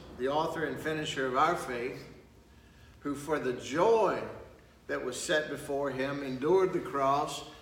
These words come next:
despising its shame, and is set down at the right hand of the throne of God." He's our perfect example,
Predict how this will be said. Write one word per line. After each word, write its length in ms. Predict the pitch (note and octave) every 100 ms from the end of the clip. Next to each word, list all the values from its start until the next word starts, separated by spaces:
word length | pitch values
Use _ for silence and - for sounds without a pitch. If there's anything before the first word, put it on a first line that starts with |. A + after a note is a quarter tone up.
| - B2+
despising 1000 | C3+ - D3+ F3 G#3+ F#3+ E3 D3+ B2+ C#3 C3+
its 180 | B2+
shame, 560 | - C#3 C3+ C#3 E3+ F3 - - - -
and 320 | D3+ C#3+ C#3+ - -
is 160 | C#3+
set 400 | - F#3 F3+ -
down 560 | E3+ F#3+ F3+ D#3 F3+ F3+
at 200 | E3 D#3
the 100 | D3+
right 320 | D#3 F3+ G3 D3+ D#3+
hand 360 | F3+ E3 D#3+
of 140 | D3+ C3
the 80 | C3+
throne 380 | D3 E3 E3+
of 180 | E3 -
God." 480 | F3+ F3+ C#3+ B2 A#2 - - - - - - - - - - - - - - - - - - -
He's 240 | D#3 D3
our 140 | D#3 D3+
perfect 500 | D#3+ D#3 D#3 E3+ D3+
example, 760 | C#3 B2 E3 D#3+ - A#2+ G#2+